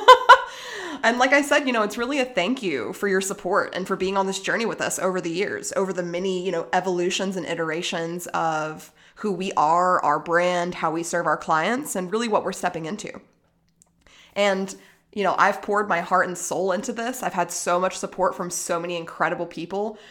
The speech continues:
from our incredible team to all of the people who have been, you know, sharing feedback with me and sharing their insights and their experiences vulnerably so that we could really get down to the root of what's happening here and make sure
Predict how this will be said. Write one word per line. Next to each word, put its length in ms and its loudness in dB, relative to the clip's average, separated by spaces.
from 160 -4
our 80 0
incredible 440 -2
team 720 -6
to 180 -4
all 220 4
of 80 -6
the 60 -8
people 360 -4
who 360 -2
have 200 -2
been, 180 -6
you 80 -10
know, 120 -8
sharing 380 -4
feedback 540 2
with 140 -6
me 320 -6
and 100 -8
sharing 300 -2
their 100 -2
insights 480 -2
and 80 -8
their 140 -6
experiences 920 -4
vulnerably 720 -2
so 160 0
that 160 0
we 100 -4
could 240 -6
really 600 -2
get 220 0
down 200 2
to 100 -6
the 100 -4
root 220 -4
of 80 -6
what's 220 -2
happening 440 -4
here 260 -2
and 280 -4
make 160 -2
sure 400 -2